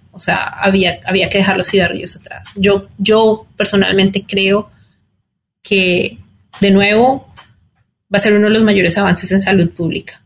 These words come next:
En mi experiencia, desde campañas de impacto y cambio de comportamiento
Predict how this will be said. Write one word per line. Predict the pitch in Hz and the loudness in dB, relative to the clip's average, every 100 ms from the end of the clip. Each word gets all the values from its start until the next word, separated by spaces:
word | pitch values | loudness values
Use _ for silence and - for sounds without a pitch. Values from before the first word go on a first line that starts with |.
| - | -2
En | 214 214 | 2 4
mi | 240 | 2
experiencia, | 233 - 247 233 196 185 | 0 0 0 0 0 2
desde | 190 190 190 190 - - - | 2 4 2 0 -2 -12 -10
campañas | - 196 196 196 208 | 0 0 2 2 2
de | 214 | 2
impacto | 226 214 202 202 | 2 2 0 -2
y | 190 | -4
cambio | 185 185 190 | 0 0 0
de | |
comportamiento | - 220 226 214 202 190 196 185 180 | 0 -2 -2 -4 -2 0 2 2 0